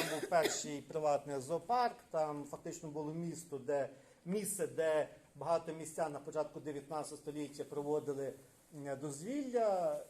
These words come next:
І, ну, недаремно одна з вулиць в центрі Одеси називається вулиця Розумовська, тому що вона якраз рухалася до Дюківського парку, і він дійсно почав, е, поступово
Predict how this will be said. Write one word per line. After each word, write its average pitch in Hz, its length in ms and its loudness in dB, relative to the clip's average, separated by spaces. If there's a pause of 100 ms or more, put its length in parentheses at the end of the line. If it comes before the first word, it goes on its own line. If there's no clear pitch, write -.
І, 151 420 -4
ну, 226 180 -2
недаремно 180 560 2
одна 165 320 2
з - 240 -4
вулиць 156 320 -2
в - 40 -10
центрі 147 280 -4
Одеси 180 340 0
називається 143 720 -2 (160)
вулиця 143 460 -2 (600)
Розумовська, 165 720 2
тому 170 220 -2
що 170 120 -4
вона 165 140 -2
якраз 180 360 -2
рухалася 160 540 -4
до 135 100 -10
Дюківського 151 600 -6
парку, 254 420 -2
і 170 40 2
він 175 180 -2
дійсно 180 340 -8
почав, 165 520 0 (340)
е, 156 220 0
поступово 165 1040 0